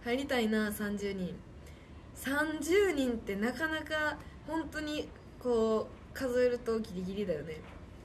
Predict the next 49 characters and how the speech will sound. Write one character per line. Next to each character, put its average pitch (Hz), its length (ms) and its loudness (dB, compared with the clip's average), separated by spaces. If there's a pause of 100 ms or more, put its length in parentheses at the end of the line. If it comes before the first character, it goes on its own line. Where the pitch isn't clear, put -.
(600)
数 214 300 0
え 202 60 2
た 180 160 -4
ら、 170 260 -2
ま 180 100 -2
あ、 - 20 -6
選 254 200 2
抜 254 240 2
十 233 200 4
六 226 180 0
人 185 240 0
と 165 60 -8
十 220 260 2
四 262 160 6
人。 196 240 2 (560)
正 277 220 0
規 285 160 -6
メ 349 160 2
ン 330 120 -2
バ 226 340 6
ー - 20 -8 (400)
と 320 100 -2
も 262 140 4
限 208 260 0
ら 190 80 0
へ 180 140 0
ん 160 100 -4
し - 140 -12
ね。 190 340 -2 (720)
十 254 300 2
四 254 200 4
人、 196 360 2
上 254 180 2
か 262 120 0
ら 247 120 4
十 240 180 0
四 247 140 4
人 220 120 2
っ - 20 -2 (260)
て 165 80 -4
な 180 140 -2
か 233 120 -2
な 226 120 2
か 208 320 -4 (720)
難 196 220 -6
し 185 220 -6
い 180 40 -2
よ 175 100 -2
ね。 233 580 2